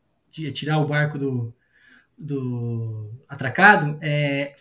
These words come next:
se, o, ele poderia ter encontrado uma, uma maré um pouco mais favorável, um caminho um pouco mais tranquilo, né? Agora ele se encontra numa, no meio de uma maré um pouco revolta e,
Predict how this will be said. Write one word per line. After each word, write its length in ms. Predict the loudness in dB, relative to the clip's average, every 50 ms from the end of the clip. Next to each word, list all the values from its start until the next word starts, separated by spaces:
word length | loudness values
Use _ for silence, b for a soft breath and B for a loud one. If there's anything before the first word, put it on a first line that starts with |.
| -20
se, 360 | -20 -20 -20 -14 -10 -8 -8 -2 0
o, 420 | 2 2 2 2 2 -2 -4 -8 -16 _ _ _ _ _ _ _ _ -10
ele 120 | -8 -4
poderia 340 | -2 -2 0 0 0 0 0
ter 60 | 0
encontrado 380 | -2 -2 -2 -2 -2 -2 -2 -2
uma, 200 | -4 -2 -2 -2
uma 300 | -2 -4 -4 -4 -2 -2
maré 260 | 0 0 0 0 0
um 100 | 0 -2
pouco 280 | -2 -4 -6 -4 -4 -4
mais 400 | -2 -2 -2 -2 -2 -4 -4 -6
favorável, 640 | -4 -2 0 0 0 0 0 -2 -2 -4 -6 -10
um 160 | -8 -8 -8 -6
caminho 440 | -4 -4 -2 0 0 0 0 0
um 140 | -2 -4 -6 -10 _ _ _ _ -12
pouco 180 | -10 -10 -6 -4
mais 220 | -2 -2 -2 -4
tranquilo, 520 | -2 -4 -4 -4 -4 -6 -6 -6 -6 -8 -10 _ _ _ _ _ _
né? 200 | -16 -16 -14 -16 b b b b b b b b b b
Agora 280 | -8 -4 -2 0 0 0
ele 120 | -2 -4
se 140 | -2 -4 -4
encontra 520 | -4 -4 -4 -4 -2 -2 -2 -2 -2 0
numa, 540 | 2 2 2 2 0 -2 -2 -6 -8 -8 -10 b b b b b b b b b -4
no 140 | -2 0
meio 220 | 2 2 2 2 2
de 100 | 0 0
uma 160 | 0 0 0
maré 580 | -2 -2 -4 -4 -4 -4 -4 -2 -4 -4 -6 -8 -12
um 80 | -10
pouco 400 | -8 -8 -8 -8 -8 -8 -8 -8 -6
revolta 600 | -6 -4 -2 0 2 4 4 2 2 2 2 2
e, 200 | 2 2 0 -4